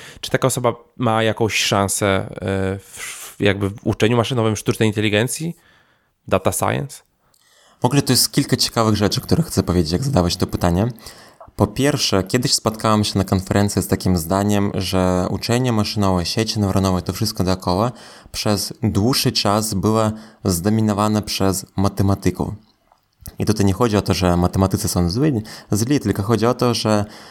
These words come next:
Speaker 2: tylko oni mieli ten dostęp i tylko oni to rozwijali. Ale jak popatrzymy na to szerzej, to w tych tematach brakuje takich miękkich umiejętności, jak, e, psychologia, albo U X,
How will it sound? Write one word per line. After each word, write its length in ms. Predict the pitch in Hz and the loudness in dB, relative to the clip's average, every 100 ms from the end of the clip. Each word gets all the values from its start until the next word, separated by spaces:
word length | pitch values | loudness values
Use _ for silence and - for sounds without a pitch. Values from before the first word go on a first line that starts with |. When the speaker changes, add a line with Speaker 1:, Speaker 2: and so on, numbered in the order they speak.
| - - | -20 -12
Speaker 2:
tylko 320 | 110 - - | -6 -4 -2
oni 300 | 127 139 123 | 0 0 0
mieli 240 | 113 110 | 2 2
ten 180 | 101 95 | 0 0
dostęp 460 | 92 104 - 143 - | 0 -2 -2 -2 -2
i 60 | |
tylko 300 | - 104 - | -4 -4 0
oni 160 | 107 110 | 0 0
to 120 | 107 | 0
rozwijali. 520 | 98 92 95 90 80 78 - | 0 0 0 0 0 -4 -4
Ale 200 | 101 107 | 0 0
jak 100 | 110 | 0
popatrzymy 400 | 110 110 151 165 | -2 -2 2 2
na 80 | 147 | 0
to 120 | 104 | 0
szerzej, 600 | - - 107 85 101 143 - - - - _ | 0 2 0 2 0 -2 -6 -20 -20 -20 _
to 60 | 113 | -2
w 40 | |
tych 160 | - 143 | 0 0
tematach 400 | - 120 117 101 | 0 0 2 0
brakuje 460 | 95 104 - 113 107 | 2 0 2 2 2
takich 380 | 107 95 - | 0 -2 -2
miękkich 600 | 98 98 110 113 101 - | 0 2 2 2 -2 -2
umiejętności, 680 | 101 98 95 95 87 - - 85 - - - - | 2 2 0 0 0 -2 -6 -10 -12 -20 -20 -2
jak, 300 | 90 - - | -2 -2 -4
e, 300 | 87 90 87 - | 0 0 0 0
psychologia, 920 | - 101 - 90 98 101 - 87 85 | -2 0 0 2 2 0 0 0 0
albo 280 | - 90 85 | 0 0 2
U 560 | 92 - 92 110 - 104 | 2 0 0 0 2 0
X, 280 | - - | -2 -6